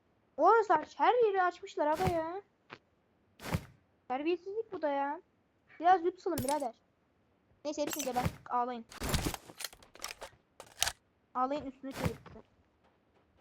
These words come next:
Lan burayı bile açmışlar. Yeter artık. Abi yuh. Hiç açılmamış yer yok.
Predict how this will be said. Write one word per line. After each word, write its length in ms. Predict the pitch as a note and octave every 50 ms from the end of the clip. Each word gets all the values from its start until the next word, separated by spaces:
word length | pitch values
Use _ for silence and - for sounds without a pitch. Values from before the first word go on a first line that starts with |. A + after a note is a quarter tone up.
| _ _ _ _ _ _ _ _ _ _ _ _ _ _ _ _ _ _ _ _ - C4+
Lan 180 | D#4 D#4 C4+
burayı 200 | D4 D#4+ F#4+ G4+
bile 120 | F#4+ F4+ E4+
açmışlar. 380 | D4+ - - - - D4 C4
Yeter 260 | C4 B3+ - D#4+ D#4+
artık. 300 | E4 D#4 D4+ - C#4 B3 - - - _ _ _ _ _ _ _ _ _ _ _ _ _ _ _ _ _ - - _ - - - -
Abi 240 | C4 C#4+ E4 - G4+
yuh. 380 | D#4 C#4 D#4+ F4+ F#4 D#4+ C#4+ - - - _ - - - _ _ _ _ _ _ _ _ _ _ _ _ _ _ - - - - - - - - - -
Hiç 140 | E4+ - -
açılmamış 520 | D4+ D4+ D4+ - G4+ G#4 G4+ F4+ E4 E4+ D#4
yer 160 | D#4 E4 E4+
yok. 180 | D#4+ B3 G#3+